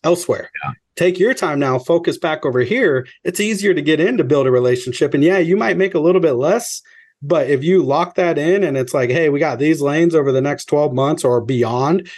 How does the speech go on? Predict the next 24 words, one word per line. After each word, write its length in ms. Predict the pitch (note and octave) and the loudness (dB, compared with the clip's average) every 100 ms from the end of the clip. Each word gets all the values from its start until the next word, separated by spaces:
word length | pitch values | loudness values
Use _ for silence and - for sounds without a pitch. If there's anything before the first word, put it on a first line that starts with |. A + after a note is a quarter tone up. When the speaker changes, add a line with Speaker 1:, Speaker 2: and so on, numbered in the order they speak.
| - | -6
Speaker 1:
and 160 | C3+ C#3 | -2 0
it 100 | C3+ | 2
opens 280 | D#3 C#3 | 0 0
up 180 | C#3+ C#3+ | -2 0
opportunity 640 | C#3+ C#3 B2 D3 D3 C#3 C#3 | -2 -2 -2 0 0 0 -2
for 200 | B2 A2 | -2 -2
long-term, 640 | A#2 C3 D#3 D#3 E3+ F#3+ - - _ _ _ - | 0 -2 -2 0 0 -2 -6 -20 _ _ _ -12
that's 220 | C3 - | -8 0
worth 200 | D3+ D#3 | 0 2
it 100 | E3 | 0
to 100 | - | 2
me 140 | F3 | 4
to 80 | F#3 | 4
build 220 | C3+ D#3+ | 4 2
that 80 | D#3 | 2
relationship 640 | D#3 D3+ F3 F3+ D3+ D3+ C#3 | 2 2 0 0 -4 -2 0
like 140 | C3 | 0
you 120 | D#3 | 2
just 200 | E3+ A#2+ | 0 0
said, 160 | B2 A#2 | -2 -2
right? 260 | A#2+ D3 - _ _ - | 0 -2 -4 _ _ -4
Speaker 2:
Yeah. 320 | C3 D#3 G#2+ - | 0 0 -2 -4
And 140 | F#3 | -2
again, 360 | F3+ F#3+ F3+ | 0 0 -2